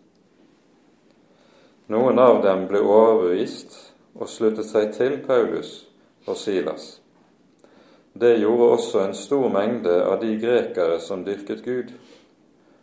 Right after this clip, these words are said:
og ikke få av de fornemste kvinner. Men jødene ble da egget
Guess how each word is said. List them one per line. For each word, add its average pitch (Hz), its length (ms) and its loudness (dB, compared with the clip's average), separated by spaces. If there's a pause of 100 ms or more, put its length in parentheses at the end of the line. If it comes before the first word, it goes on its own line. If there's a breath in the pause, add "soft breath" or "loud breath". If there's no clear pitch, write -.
(120 soft breath)
og 101 100 -2
ikke 110 200 -2
få 92 480 2
av 95 160 0
de 95 80 -4
fornemste 107 800 0
kvinner. 85 460 -6 (2000 soft breath)
Men 98 140 -4
jødene 104 640 4
ble 110 180 4
da 110 320 4
egget 90 480 -2